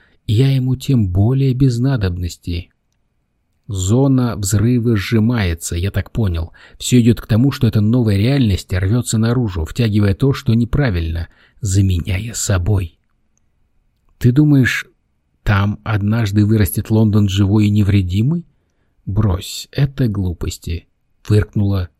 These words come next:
Сана. «Но тебе удалось меня заинтересовать. Я отправлюсь туда сегодня ночью и посмотрю, что к чему.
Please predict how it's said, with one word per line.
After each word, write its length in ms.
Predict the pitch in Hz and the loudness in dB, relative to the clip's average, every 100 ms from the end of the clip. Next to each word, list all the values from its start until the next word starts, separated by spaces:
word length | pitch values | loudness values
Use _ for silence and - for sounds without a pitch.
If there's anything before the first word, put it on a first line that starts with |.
| _ _ | _ _
Сана. 480 | - 87 87 92 - _ _ _ _ _ _ _ _ _ _ | -8 -6 -6 -8 -14 _ _ _ _ _ _ _ _ _ _
«Но 320 | - 104 95 90 | -2 0 0 -4
тебе 380 | - 95 101 | -6 0 4
удалось 480 | 143 147 131 117 - | 4 2 0 -2 -2
меня 360 | 104 98 107 107 | -2 0 0 -2
заинтересовать. 960 | 107 101 90 95 - 85 82 80 - - _ _ - | -2 -2 -2 -6 -4 -4 -4 -8 -14 -20 _ _ -2
Я 180 | 160 156 | 0 2
отправлюсь 400 | - 139 127 117 | 2 4 4 2
туда 200 | 113 104 | 0 0
сегодня 360 | 110 107 104 | 0 2 2
ночью 380 | 127 160 - 143 | 2 2 0 -2
и 40 | |
посмотрю, 680 | 123 120 113 104 131 139 135 - _ | 0 -2 0 -2 0 0 -2 -10 _
что 300 | - - 135 | -12 0 0
к 80 | - | 0
чему. 460 | - 98 87 85 | -2 -2 -4 -8